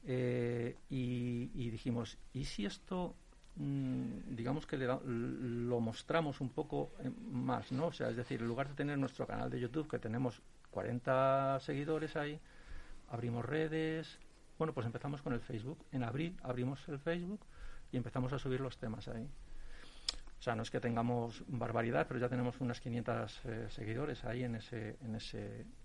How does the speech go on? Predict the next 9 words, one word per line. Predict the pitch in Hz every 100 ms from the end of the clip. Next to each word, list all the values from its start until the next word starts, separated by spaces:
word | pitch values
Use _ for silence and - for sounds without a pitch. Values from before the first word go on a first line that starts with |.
| -
y | 135
con | 120 123
el | 135
Facebook | - 113 123 117
además | 113 120 -
tenemos | 113 113 113
facilidad | 113 113 107 110 123
para | 113 110
poder, | - 113